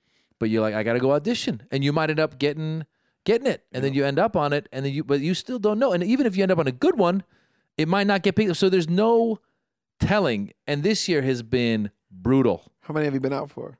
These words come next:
Speaker 1: I've been out for a lot. I'll tell you what's happened for me. First of all, I've been reading. If you, if you read, uh, people listen, if you go to deadline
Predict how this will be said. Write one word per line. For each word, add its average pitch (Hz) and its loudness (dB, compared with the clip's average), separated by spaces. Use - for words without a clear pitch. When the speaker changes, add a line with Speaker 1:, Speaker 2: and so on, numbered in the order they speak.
Speaker 1:
I've 117 -6
been 131 -2
out 135 -2
for 147 -2
a 135 2
lot. 98 2
I'll 101 -2
tell - -4
you 127 2
what's 117 -2
happened 110 -6
for 98 -6
me. 90 -4
First 156 -2
of 147 -2
all, 139 2
I've 113 -2
been 113 -2
reading. 131 -2
If 101 -12
you, 120 -2
if 117 -4
you 120 0
read, 139 0
uh, 113 0
people 135 0
listen, 123 0
if 104 -2
you 113 -2
go 117 2
to 110 -2
deadline 135 -2